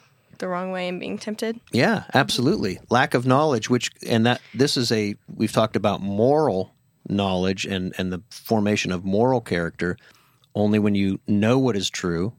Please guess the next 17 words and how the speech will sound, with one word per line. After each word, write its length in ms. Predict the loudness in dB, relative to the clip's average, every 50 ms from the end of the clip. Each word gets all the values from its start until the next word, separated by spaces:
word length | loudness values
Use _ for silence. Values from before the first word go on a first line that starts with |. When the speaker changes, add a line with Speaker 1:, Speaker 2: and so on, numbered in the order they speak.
| _ _ -4
Speaker 2:
right? 240 | 0 0 0 0 0
Only 200 | 0 0 0 0
when 120 | -2 -2
you 80 | -4 -4
believe 300 | -2 0 0 2 2 2
what 100 | 0 0
is 100 | -2 -2
true 180 | -2 -2 -2 -2
can 120 | -2 -2
you 100 | -2 -2
see 220 | 0 0 0 0
things 240 | 0 0 -2 -2 -2
as 200 | -2 -2 0 -2
they 100 | -2 -2
really 300 | 0 0 0 0 0 2
are. 320 | 2 2 2 0 -2 -6 -10 -16 -20 -20 -20 -20 -20 -20 _ _ _ _
So 440 | -6 0 2 2 2 2 0 -2